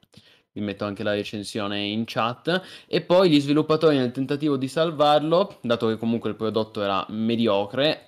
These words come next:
n-, non era terribile perché a-, aveva comunque delle cose che lo rendevano divertente, eh, la cos-, la,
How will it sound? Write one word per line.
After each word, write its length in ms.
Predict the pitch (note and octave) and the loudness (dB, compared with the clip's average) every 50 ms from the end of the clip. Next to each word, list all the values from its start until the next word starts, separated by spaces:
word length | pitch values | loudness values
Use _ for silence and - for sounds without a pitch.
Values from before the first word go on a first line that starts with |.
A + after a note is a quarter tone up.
| _ _ - | _ _ -18
n-, 180 | - G2 D3 - - | -12 -10 -10 -6 -4
non 180 | F3 G3 G#3+ A#3+ | -2 0 2 2
era 160 | A3+ F#3 - | 2 2 0
terribile 600 | - - G3 F#3 F3 F3+ G#3 A3 G3 G3+ E3 C#3+ | 2 2 4 4 4 4 4 2 2 2 2 4
perché 220 | C3+ C3 C3 D3 C#3+ | 2 2 0 2 0
a-, 100 | C3+ - | 2 2
aveva 300 | - C3+ D3+ D#3+ C#3+ A#2+ | 2 4 4 4 4 2
comunque 300 | B2 B2 B2 A#2+ - B2 | 0 -4 -4 -2 -2 -2
delle 160 | A#2+ A#2+ A#2 | -2 -2 -2
cose 220 | - B2+ A#2 B2 | -4 -4 -6 -4
che 40 | A#2 | -4
lo 80 | A#2+ A#2+ | -2 -2
rendevano 320 | A#2+ A#2+ A#2 A#2+ A#2 A#2 A#2 | -2 -2 -2 -2 -2 -2 -2
divertente, 920 | A#2 A#2 A#2 A#2 A2+ - B2 A#2+ A#2 A2+ A2+ A2+ A2 G#2+ - A#2+ A2+ A2 - - - - - - - | 0 0 -2 -2 -2 -2 -2 0 0 0 -2 -2 -4 -4 -2 -2 -2 -2 -4 -8 -20 -20 -20 -10 -4
eh, 380 | G#2 A2 A2 A2 A2 A2 A2 | 2 4 4 6 6 4 4
la 140 | A2 A#2 - | 2 0 -2
cos-, 240 | - A#2+ A#2 G#2+ A2 | -2 -2 -2 -2 -2
la, 360 | A2 A2 A2 A2 A2 A2 | 0 0 0 0 0 -2